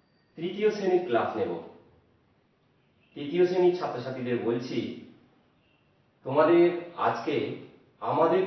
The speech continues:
পরিবেশ, এই বইয়ের একশো বারো পাতা থেকে একশো পনেরো পাতা আজকে আমরা পড়ব। কেমন?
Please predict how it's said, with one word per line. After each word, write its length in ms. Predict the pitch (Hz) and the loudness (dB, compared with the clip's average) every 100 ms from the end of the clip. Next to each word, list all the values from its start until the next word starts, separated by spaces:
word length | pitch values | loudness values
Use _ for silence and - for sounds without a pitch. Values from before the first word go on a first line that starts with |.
| - | -2
পরিবেশ, 400 | 127 107 90 87 - - _ _ _ _ _ _ _ _ _ _ _ _ _ | -4 -4 -4 -6 -10 -20 _ _ _ _ _ _ _ _ _ _ _ _ _
এই 360 | 117 147 143 123 | -2 -2 -2 -4
বইয়ের 720 | 127 139 143 - - - - - _ _ _ _ _ _ _ _ _ _ _ _ - | -2 2 2 2 -2 -8 -18 -20 _ _ _ _ _ _ _ _ _ _ _ _ -8
একশো 420 | 160 - - 208 | -6 -6 -4 0
বারো 320 | - 151 143 | 2 2 2
পাতা 220 | 147 160 156 | 2 0 -2
থেকে 200 | 156 160 | -4 -4
একশো 300 | 127 - 117 120 | -4 -4 -8 -6
পনেরো 320 | 117 110 110 | -4 -4 -6
পাতা 580 | - - 120 123 127 - - _ _ _ _ _ | -6 -6 -4 -4 -8 -16 -20 _ _ _ _ _
আজকে 300 | 123 - 117 | -12 -10 -8
আমরা 420 | 101 101 - - - - _ _ _ _ _ _ | -8 -4 -6 -6 -14 -20 _ _ _ _ _ _
পড়ব। 260 | 156 151 131 - - - - _ _ _ _ _ _ _ _ _ _ - | 0 2 2 -4 -10 -18 -20 _ _ _ _ _ _ _ _ _ _ -4
কেমন? 260 | 151 - | -2 -2